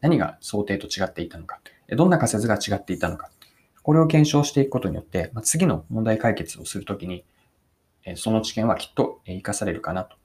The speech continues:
いうふうに考えます。はい。えー、今回も貴重なお時間を使って最後までお付き合いいただきありがとうございました。えー、この配信はビジネスセンスを磨くというコンセプトで毎日更新をしています。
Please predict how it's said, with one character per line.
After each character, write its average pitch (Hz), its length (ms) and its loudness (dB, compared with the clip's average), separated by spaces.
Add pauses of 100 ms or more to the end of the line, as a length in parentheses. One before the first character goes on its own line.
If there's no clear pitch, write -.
い 110 60 -6
う - 40 -4
ふ 147 40 2
う - 20 6
に 151 100 4
考 - 80 -8 (160)
え - 80 -18
ま - 80 -14
す。 - 240 -8 (2250)
は - 80 -2
い。 120 120 -2 (280)
え 127 60 2
ー、 - 20 4
今 185 140 6
回 160 180 4
も 113 100 4
貴 - 80 -4
重 127 140 4
な 131 100 6
お 131 60 6
時 135 120 0
間 107 160 4
を 85 60 0
使 - 160 -6
っ - 100 -8
て 95 220 -2
最 117 200 2
後 107 60 2
ま 90 100 0
で 80 80 -6
お 78 60 -8
付 - 180 -10
き 92 40 2
合 85 40 -2
い - 20 -4
い 80 40 -10
た 85 80 -6
だ 85 100 -4
き - 280 -10 (100)
あ 101 60 -8
り 98 60 -2
が 101 100 2
と 85 120 -6
う 82 40 -8
ご 85 80 -10
ざ 92 120 -4
い 90 60 -4
ま 92 100 -6
し - 80 -8
た。 - 180 -10 (1120)
え 120 60 -12
ー、 - 20 -8
こ 117 120 2
の 120 60 6
配 120 140 4
信 110 180 -2
は 107 280 2
ビ 98 80 -10
ジ 104 80 0
ネ 127 100 4
ス - 80 2
セ 147 100 4
ン 131 40 2
ス - 100 -4
を 87 60 -2
磨 90 220 -6
く - 200 -10
と 92 120 -8
い 90 40 -4
う - 40 -4
コ 101 100 -4
ン 95 40 -2
セ 90 140 -6
プ - 80 -14
ト - 120 -12
で 98 300 -2
毎 113 140 2
日 92 240 -4
更 85 140 -6
新 92 180 -8
を 101 40 -4
し - 100 -8
て - 100 -16
い - 40 -18
ま - 80 -16
す。 - 240 -10